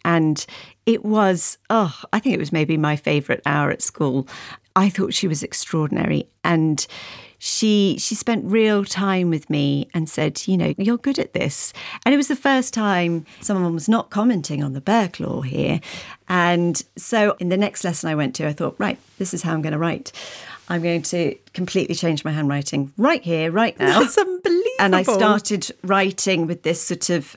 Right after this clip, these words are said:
Speaker 1: calligraphic hand, very italic at the time. I probably would have been about thirteen.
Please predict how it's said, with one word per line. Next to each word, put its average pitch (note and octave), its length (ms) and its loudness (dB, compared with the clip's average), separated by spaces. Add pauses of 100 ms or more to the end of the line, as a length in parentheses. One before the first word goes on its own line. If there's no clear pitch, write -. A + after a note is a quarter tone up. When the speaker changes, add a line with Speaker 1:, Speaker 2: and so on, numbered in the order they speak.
Speaker 1:
calligraphic E3+ 560 -4
hand, F3 300 2 (340)
very G3+ 240 4
italic E3+ 680 -2
at D#3+ 140 -2
the D#3 100 -4
time. D3 400 0
I D3+ 140 0 (120)
probably F#3+ 340 0
would D#3+ 120 -2
have D3+ 60 -2
been D3+ 140 0
about D3 240 -4
thirteen. C#3 460 -2